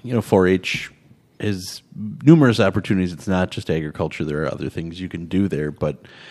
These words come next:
if you want to experience it, there's opportunities. People, you know, just the other night, someone at the, the four H meeting that we were at offered up an animal if you wanna try showing an animal. So there's,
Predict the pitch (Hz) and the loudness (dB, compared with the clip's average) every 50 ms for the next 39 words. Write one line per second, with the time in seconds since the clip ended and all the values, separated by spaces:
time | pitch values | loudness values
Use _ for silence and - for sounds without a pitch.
0 | - - _ _ _ - 110 110 - 107 104 101 95 87 101 107 107 101 - - | -20 -20 _ _ _ -2 -2 0 4 6 6 6 6 4 2 0 0 0 -4 -6
1 | - 95 82 - - - - 85 82 87 80 - - - - - 87 80 82 90 | -4 -4 -4 -4 -4 -2 -2 0 0 0 -2 -4 -6 -8 -6 -4 -4 -2 -2 -2
2 | 90 87 - 85 78 - - 87 82 78 78 82 85 82 - - - - - _ | -2 -2 -4 -6 -8 -6 -6 -4 -4 -4 -4 -4 -4 -4 -6 -10 -14 -18 -16 _
3 | - 110 98 - 98 95 92 92 92 92 82 73 78 80 82 85 82 85 - - | -2 -2 0 2 4 4 4 4 4 2 0 -4 -6 -6 -6 -8 -8 -10 -12 -12
4 | _ - 82 87 87 82 90 95 90 - - - 85 87 87 87 82 - - 90 | _ -4 -2 0 0 0 0 -2 -4 -4 -6 -6 -4 -4 -4 -4 -6 -6 -4 -2
5 | 85 87 87 90 92 - - - 101 90 - - 95 92 92 87 - - 95 95 | 0 0 0 0 -2 -6 -8 -6 -6 -4 0 2 2 4 2 2 0 -2 -2 0
6 | 92 90 90 87 90 90 90 87 - 95 87 82 - - 98 92 90 90 92 90 | 0 0 -2 -2 -4 -4 -6 -6 -6 -8 -8 -6 -4 -4 -2 0 0 0 2 2
7 | 92 92 - - - - - - - - - - _ _ _ _ _ _ _ _ | 2 0 0 -4 -10 -20 -20 -20 -20 -20 -20 -20 _ _ _ _ _ _ _ _
8 | _ _ _ _ - - 82 85 - - 85 82 82 - 85 85 90 110 110 90 | _ _ _ _ -10 -6 -6 -6 -4 -4 -2 -2 -2 -2 -2 -2 0 0 0 -2
9 | 69 69 - - 71 76 80 80 80 - - 90 - 76 78 - - 87 85 85 | -2 -4 -6 -6 -6 -6 -4 -4 -6 -6 -6 -6 -6 -6 -6 -4 -4 -4 -4 -4
10 | 82 80 78 78 92 92 80 - - - - - - 71 73 76 73 - - 101 | -4 -6 -6 -6 -8 -8 -10 -10 -12 -12 -10 -8 -6 -6 -4 -6 -6 -4 0 0
11 | 95 95 90 - - | 0 0 0 -4 -8